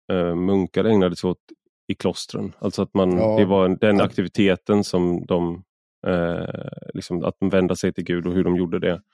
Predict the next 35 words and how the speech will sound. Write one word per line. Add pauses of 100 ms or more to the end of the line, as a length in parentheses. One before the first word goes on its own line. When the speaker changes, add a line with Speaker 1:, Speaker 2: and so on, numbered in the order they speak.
(340)
Speaker 2:
Ja,
det
finns
ju
Speaker 1:
Det
var
inte
Speaker 2:
innan
Speaker 1:
någonting
som
Speaker 2:
kristendomen
Speaker 1:
gemene
man.
Speaker 2:
finns.
Speaker 1:
Ah,
okej.
Speaker 2:
Ja. (1700)
Men,
eh, (160)
det
har
ju
fått
förändrad
betydelse
och
den (260)
nuvarande (160)
betydelsen
är
väl
helt
klart
färgad
av